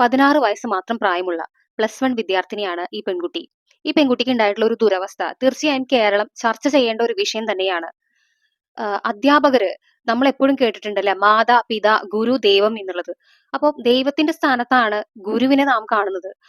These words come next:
ആ ഗുരുക്കന്മാരിൽ നിന്ന് ഇത്തരത്തിലുള്ള അനുഭവങ്ങള് വിദ്യാർത്ഥികൾക്ക് ഉണ്ടാകുമ്പോ തീർച്ചയായും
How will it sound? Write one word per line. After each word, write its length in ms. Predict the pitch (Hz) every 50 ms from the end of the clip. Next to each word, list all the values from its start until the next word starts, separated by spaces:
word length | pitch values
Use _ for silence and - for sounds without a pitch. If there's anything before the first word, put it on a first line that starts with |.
| _ _ -
ആ 100 | 330 359
ഗുരുക്കന്മാരിൽ 720 | 311 285 277 262 247 - 311 302 294 285 247 226 220 226 240
നിന്ന് 240 | 226 202 190 180 185 -
ഇത്തരത്തിലുള്ള 560 | 262 - - 294 302 - 311 294 269 277 254 -
അനുഭവങ്ങള് 600 | 240 220 214 208 226 247 247 220 202 185 180 175 - -
വിദ്യാർത്ഥികൾക്ക് 600 | 220 - 233 233 240 233 - 226 208 196 - 208
ഉണ്ടാകുമ്പോ 580 | 202 202 196 190 190 185 185 190 185 180 180 - - 294
തീർച്ചയായും 580 | 302 277 - - 330 320 277 240 240 233 220